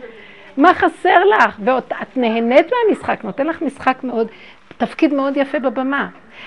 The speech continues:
יהיה, כשמשיח יבוא, אני חושבת שיהיו גם קבצנים. כי יש תפקיד כזה.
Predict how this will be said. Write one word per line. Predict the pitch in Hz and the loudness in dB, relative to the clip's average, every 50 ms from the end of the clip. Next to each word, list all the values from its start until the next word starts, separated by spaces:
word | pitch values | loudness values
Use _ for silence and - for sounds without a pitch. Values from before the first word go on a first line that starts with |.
| - - - | -18 -10 -4
יהיה, | 254 247 247 254 277 294 277 | -2 0 2 4 4 4 4
כשמשיח | 277 - - 269 247 247 226 - - 339 339 - | 2 0 -2 0 0 0 -2 -2 -2 -4 -2 0
יבוא, | 339 269 240 285 | -2 -2 -2 -2
אני | 285 269 - | -4 -4 -6
חושבת | - - 269 247 277 262 262 | -6 -6 -4 -4 -4 -6 -6
שיהיו | - 254 240 226 | -6 -6 -6 -4
גם | 208 233 214 208 - | -2 -4 -4 -4 -6
קבצנים. | - 214 - - - - 214 202 196 190 175 170 - - - - - - - - - - - - - - - - - _ _ _ | -6 -8 -8 -8 -4 -4 -2 -2 -2 -4 -6 -8 -12 -16 -20 -20 -20 -20 -20 -20 -20 -20 -20 -20 -20 -20 -20 -20 -20 _ _ _
כי | - 311 | 2 4
יש | 311 381 - | 4 4 4
תפקיד | - 427 - - - 427 427 - | 2 -2 0 4 6 4 6 6
כזה. | - 427 247 233 254 214 180 | 2 0 2 2 2 0 0